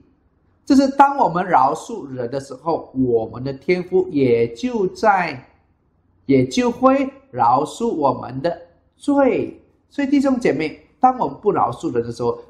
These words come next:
其实在神的眼光就是一种的罪。所以我们又回到第一个星期我说，当我们注重罪孽的时候，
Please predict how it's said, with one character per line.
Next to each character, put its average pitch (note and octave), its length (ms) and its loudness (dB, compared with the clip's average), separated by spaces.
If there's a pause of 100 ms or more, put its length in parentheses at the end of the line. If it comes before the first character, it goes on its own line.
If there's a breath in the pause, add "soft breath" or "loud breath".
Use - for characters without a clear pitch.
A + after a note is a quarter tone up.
其 - 280 -12
实 C3+ 180 -8
在 D#3+ 220 -4
神 B2+ 240 -8
的 B2+ 40 2
眼 A#2+ 320 -2
光 A#2 220 -2 (340)
就 G#2+ 160 -6
是 A2+ 260 -10 (140)
一 B2+ 120 -8
种 - 240 -14 (100)
的 - 60 -20 (100)
罪。 A2 220 -8 (500)
所 G3 160 2
以 G3 40 6
我 D#3+ 80 4
们 D3 100 -4
又 F#3+ 120 2
回 B2 240 -2
到 C3 360 0 (560)
第 G#3+ 80 -12
一 A3 140 -8
个 G3 120 4
星 F3+ 240 -2
期 C#3+ 180 -4
我 C3 140 -4
说， - 360 -8 (240)
当 E3+ 240 2
我 A#2 60 -10
们 G#2+ 100 -14 (200)
注 F3+ 220 0
重 E3+ 320 -6
罪 G3 220 0
孽 F3 120 -2
的 C3+ 120 -4
时 C3 120 -10
候， B2+ 320 -2